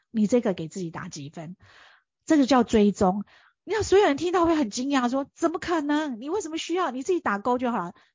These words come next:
他说因为他，他知道人是惰性的，他知道人呢，会随着他去到全世界不同的地方演讲啊，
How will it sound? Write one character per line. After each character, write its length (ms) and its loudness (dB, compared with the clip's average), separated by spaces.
他 100 -6
说 200 -2
因 140 -6
为 120 0
他， 180 -4
他 320 -6
知 140 -6
道 160 2
人 180 -6
是 140 -10
惰 260 -2
性 340 -6
的， 180 -14
他 120 -4
知 140 -6
道 160 4
人 240 -4
呢， 160 -4
会 140 6
随 220 4
着 120 4
他 300 -8
去 240 4
到 240 4
全 240 2
世 220 0
界 160 2
不 140 -2
同 140 2
的 60 2
地 160 -4
方 240 0
演 240 -2
讲 260 -2
啊， 360 -4